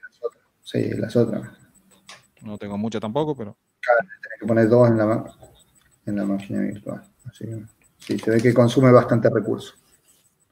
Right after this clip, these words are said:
Speaker 2: Ujú.
Speaker 1: Necesita
Speaker 2: No, se va a
Speaker 1: bastante
Speaker 2: probar,
Speaker 1: memoria.
Speaker 2: te digo, la otra, la otra contramedida que tengo, que tengo también en otro, en otro U S B, la,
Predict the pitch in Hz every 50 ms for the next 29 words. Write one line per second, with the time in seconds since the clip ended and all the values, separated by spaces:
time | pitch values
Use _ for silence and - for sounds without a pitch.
0 | _ _ _ _ _ _ _ _ _ _ _ _ _ _ _ 110 104 98 101 117
1 | _ _ _ _ _ _ _ _ _ _ _ _ - 110 104 - - 98 - 117
2 | 110 107 107 104 101 107 113 110 104 113 110 113 120 120 123 101 110 117 123 120
3 | 117 117 113 - - - - 123 120 - - 127 139 135 127 117 131 123 127 127
4 | 135 139 131 123 127 120 135 139 139 139 127 143 131 127 127 131 127 - 127 123
5 | 127 127 127 127 123 123 123 110 123 120 117 120 117 117 113 110 113 110 120 120
6 | 113 - - 113 113 123 127 131 131 123 120 120 117 110 107 -